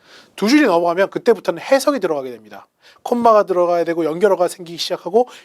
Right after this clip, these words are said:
이렇게 되게 되면 상대가 이 문장이 한눈에 들어오지도 않을 뿐더러 이해하기가 어려워지게 되는 거죠. 그래서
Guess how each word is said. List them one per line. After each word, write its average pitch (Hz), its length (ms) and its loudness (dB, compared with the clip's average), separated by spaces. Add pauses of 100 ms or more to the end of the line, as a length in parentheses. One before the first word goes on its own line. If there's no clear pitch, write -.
이렇게 220 220 0
되게 170 160 -2
되면 170 240 -6
상대가 202 440 0
이 180 180 -8
문장이 156 420 -8
한눈에 220 360 -8
들어오지도 180 480 0
않을 170 180 -6
뿐더러 196 420 0 (420)
이해하기가 196 600 -2
어려워지게 139 520 -10
되는 - 200 -20
거죠. - 320 -20
그래서 165 240 -4